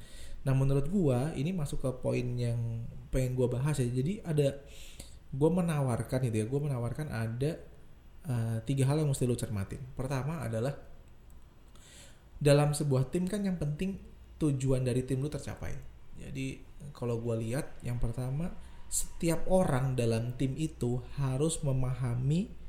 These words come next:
tipe kerja sesama timnya. Ada atasan yang kerjanya tuh emang pagi,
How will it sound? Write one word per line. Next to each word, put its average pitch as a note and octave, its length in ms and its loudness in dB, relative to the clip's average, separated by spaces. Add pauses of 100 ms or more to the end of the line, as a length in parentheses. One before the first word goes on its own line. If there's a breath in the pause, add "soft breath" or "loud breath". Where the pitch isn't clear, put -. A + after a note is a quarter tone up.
(580 loud breath)
tipe - 480 2
kerja C#3 320 4
sesama C#3 400 0
timnya. G#2+ 320 0 (960 loud breath)
Ada E3+ 480 0 (640)
atasan D#3+ 560 0
yang E3+ 160 -2
kerjanya C3 320 0
tuh F#3 100 -2
emang D#3+ 220 0
pagi, B2+ 400 2